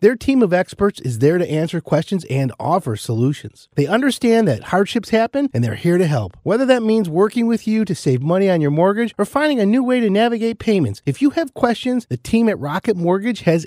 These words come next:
answers. They know how important your home is to you because you are important to them. If you need mortgage assistance, the home loan experts at Rocket Mortgage are available to help twenty-four hours a day, seven days a week. From their home to yours, the team at Rocket Mortgage is with you.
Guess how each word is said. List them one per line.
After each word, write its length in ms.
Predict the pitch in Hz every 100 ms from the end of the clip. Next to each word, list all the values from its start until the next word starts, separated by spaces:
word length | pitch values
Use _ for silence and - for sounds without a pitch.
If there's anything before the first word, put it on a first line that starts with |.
| -
answers. 520 | 117 104 - - - _
They 220 | 147 254
know 160 | 294 254
how 180 | 226 190
important 440 | 156 208 233 220
your 100 | 208
home 240 | 170 196
is 180 | 190 196
to 120 | - 151
you 320 | 139 120 -
because 300 | 139 160 131
you 480 | 107 165 226 113 104
are 100 | 113
important 480 | 104 92 139 175 185
to 80 | 208
them. 400 | 170 107 92 - -
If 160 | 143
you 120 | 240
need 120 | 294 302
mortgage 340 | 294 285 247
assistance, 540 | 240 285 262 311 302
the 100 | -
home 320 | 151 - 262 320
loan 300 | 285 285 277
experts 400 | 254 - 302 262
at 100 | 135
Rocket 360 | 160 233 240
Mortgage 340 | 190 214 240 -
are 140 | 147 147
available 440 | 131 190 226 233
to 80 | 233
help 220 | 185 180
twenty-four 560 | - 190 277 294 269 226
hours 200 | 226 202
a 60 |
day, 360 | 147 185 208 233
seven 560 | - - 175 165 190 185
days 340 | 151 147 147
a 80 | 160
week. 320 | 143 117 90
From 160 | - 147
their 200 | 214 294
home 180 | 285 311
to 100 | 285
yours, 460 | 269 240 143 101 -
the 100 | 143
team 200 | - 262
at 80 | 254
Rocket 300 | 247 262 233
Mortgage 380 | 262 302 285
is 120 | 170 165
with 200 | 143 127
you. 320 | 135 160